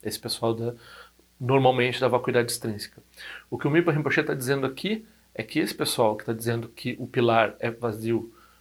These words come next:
de outra coisa que não é o pilar, eles estão fazendo a mesma coisa que, ah, o pessoal da vacuidade extrínseca. Então é uma vacuidade extrínseca também, por quê? Porque não é a vacuidade da própria coisa. É, é a, não é vazio do pilar.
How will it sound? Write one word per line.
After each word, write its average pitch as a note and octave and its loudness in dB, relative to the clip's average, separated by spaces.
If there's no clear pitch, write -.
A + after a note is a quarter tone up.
de B2+ 2
outra D#3 4
coisa A#2+ 2
que B2+ -8
não A2+ 0
é A2+ 4
o A2+ 2
pilar, A2+ 2
eles A#2+ 2
estão C3 0
fazendo C3 0
a C#3+ 4
mesma F3 4
coisa C#3+ 4
que, D3 -2
ah, B2 0
o C#3 -12
pessoal C#3+ 4
da C3+ 4
vacuidade C3+ 4
extrínseca. D#3 0
Então A#2+ -2
é A#2+ 2
uma C3 4
vacuidade B2+ 2
extrínseca C#3+ -2
também, C3+ 0
por C#3 -4
quê? B2 2
Porque C3 0
não C#3 2
é D3 4
a E3+ 6
vacuidade C#3+ 2
da B2 4
própria C#3 2
coisa. A2+ 2
É, G#2 -2
é A#2 2
a, A#2+ 2
não B2 4
é C#3 8
vazio C3 2
do A#2 -2
pilar. G#2+ -2